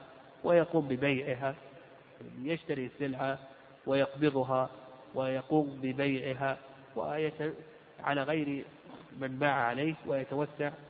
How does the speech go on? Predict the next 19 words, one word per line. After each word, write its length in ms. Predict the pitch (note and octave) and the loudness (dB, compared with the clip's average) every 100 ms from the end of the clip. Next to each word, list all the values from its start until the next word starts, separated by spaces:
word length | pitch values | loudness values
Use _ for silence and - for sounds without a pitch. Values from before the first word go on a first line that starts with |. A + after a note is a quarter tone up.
| - - C#3+ | -20 -10 -8
بثمنها، 520 | C3+ B2 A2+ G#2+ - - | -4 -6 -6 -12 -16 -6
فلا 160 | D3 | -2
بد 440 | D#3+ F#3+ D#3+ F3 F#3 - - - - - | 2 2 4 2 2 -4 -16 -18 -8 -2
أن 200 | D3 D3 D3+ | -2 -2 -4
تنتفي 760 | C#3+ C#3 E3+ E3+ F#3 F#3 G3 F#3+ - - - - | -4 -2 -6 0 2 4 2 -2 -16 -18 -20 -20
صورة 520 | - - F3+ D3+ B2+ - - - C#3+ | -6 6 8 8 2 -2 -14 -6 -2
الربا. 380 | C3+ C#3+ C3+ - - - | 2 2 2 -2 -12 -6
أما 220 | E3+ D3+ | -2 0
إذا 160 | C3+ C3+ | 2 2
وجدت 320 | D#3+ C3 A#2+ | 0 -2 -2
صورة 220 | D#3+ C3+ B2+ | -2 0 -2
الربا 380 | B2 F3+ F#3+ - - - - - | -2 2 0 0 -12 -20 -20 -8
فنقول 360 | C3 C3 D#3 C#3 | -4 -4 -2 -2
بأن 300 | B2 C#3 C3 | -2 -6 -6
هذا 380 | A#2+ C#3 B2+ A2+ | -4 -4 -4 -4
غير 200 | C3 A#2+ | -4 -6
جائز. 420 | A2+ - - - - - - - - - - - - - - - - - - - - D#3+ D#3 - - | -8 -18 -20 -20 -20 -20 -20 -20 -20 -20 -20 -20 -20 -20 -20 -20 -20 -20 -20 -16 -4 0 0 -2 0
وفي 300 | E3+ G#3+ G3+ | 0 2 2
هذا 500 | A#3 G#3+ F#3+ F#3+ | 4 4 4 2